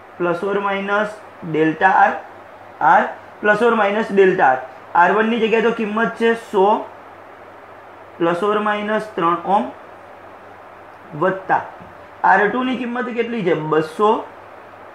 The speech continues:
plus or minus ચાર ઓહ્મ. હવે શું થાય? સાચા મૂલ્ય, અહીંયા સરવાળો હતો તો સાચા મૂલ્યનો તો સરવાળો જ થાય, નિરપેક્ષ ત્રુટિનો તો હંમેશા સરવાળો થાય, બાદબાકીમાં પણ શું થાય? એનો તો સરવાળો જ થાય. એટલે આનું શું થશે? સો પ્લસ બસો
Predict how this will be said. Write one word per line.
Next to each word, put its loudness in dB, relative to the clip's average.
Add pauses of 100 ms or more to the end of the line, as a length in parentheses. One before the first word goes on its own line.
(280)
plus 0
or 0
minus -2
ચાર 4 (120)
ઓહ્મ. 0 (520)
હવે 6
શું 0
થાય? 0 (760)
સાચા 4
મૂલ્ય, 2
અહીંયા 0
સરવાળો 4
હતો 0
તો -2
સાચા 2
મૂલ્યનો 2
તો 0
સરવાળો 6
જ 2
થાય, 2 (480)
નિરપેક્ષ 2
ત્રુટિનો -2
તો 4
હંમેશા 0
સરવાળો 4
થાય, 2 (160)
બાદબાકીમાં 2
પણ -2
શું -2
થાય? 0
એનો -4
તો -2
સરવાળો 4
જ 0
થાય. -2
એટલે -2
આનું 0
શું -4
થશે? 0 (120)
સો -2 (1200)
પ્લસ 0
બસો 0